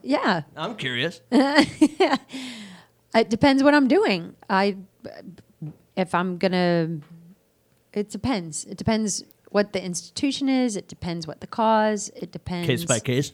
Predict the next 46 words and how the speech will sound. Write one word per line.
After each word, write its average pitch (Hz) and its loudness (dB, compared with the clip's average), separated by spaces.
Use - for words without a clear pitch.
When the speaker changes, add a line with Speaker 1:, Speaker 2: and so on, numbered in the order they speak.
Speaker 1:
Yeah. 415 0
Yeah. 202 0
Speaker 2:
Do 143 -2
you 165 2
usually 165 4
shoot 156 6
them 143 4
a 156 2
proposal, 156 0
or 127 2
do 110 -2
they 110 -2
make 107 -4
you 117 0
an 95 -6
offer? - -14
Speaker 1:
It 208 -4
ki-, 196 -4
kinda 202 -6
go-, 196 0
sometimes 247 -2
people 196 -2
just 190 -4
say, 180 0
"We 208 0
want 202 -2
you 202 -6
to 202 -2
come 190 -4
speak. 185 -4
What 170 0
is 160 -4
your 160 -6
fee?" - -10
Speaker 2:
Right. 120 -6
Speaker 1:
And 170 -4
other 196 0
times 170 -4
they'll 175 -2
say, 175 -4
"We 170 -2
really 175 0
want 165 -6
you 170 -6
to 156 -8
speak. 175 -6